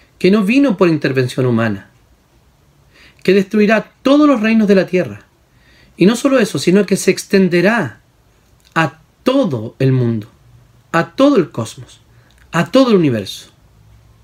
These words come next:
Y me gustaría terminar citando al apóstol Pedro, cuando dice: "Así dice la Escritura,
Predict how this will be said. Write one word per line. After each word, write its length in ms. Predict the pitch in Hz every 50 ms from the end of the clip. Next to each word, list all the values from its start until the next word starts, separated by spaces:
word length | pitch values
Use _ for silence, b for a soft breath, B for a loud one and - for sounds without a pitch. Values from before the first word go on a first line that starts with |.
| _ _ _ _ _ _ _ _ _ _ _ -
Y 60 | 156
me 100 | 175 190
gustaría 720 | 190 180 - - 180 180 190 190 185 175 170 160 156 - _
terminar 540 | - 170 160 160 165 160 180 196 165 117 - _ _ _ _ _ _ _ _ _ _ _ _ _
citando 400 | - - 151 135 165 165 175 170
al 60 | 160 147
apóstol 400 | 143 139 147 139 - 143 127 117
Pedro, 420 | - 156 151 139 123 107 104 101 - _ _ _ _ _ _ _ _ _ _ _ _ _ - - _ _ _
cuando 280 | - 135 135 127 131
dice: 340 | 123 131 135 127 - - 117 113 - - - _ b b b b b b b b b b b b b b - - - - - - - - - - - _ _ -
"Así 560 | 151 151 - - - 214 214 220 226 226 226
dice 380 | 190 180 185 185 185 - 190 180
la 80 | 170
Escritura, 600 | 156 - - 143 131 123 131 120 113 110 104 -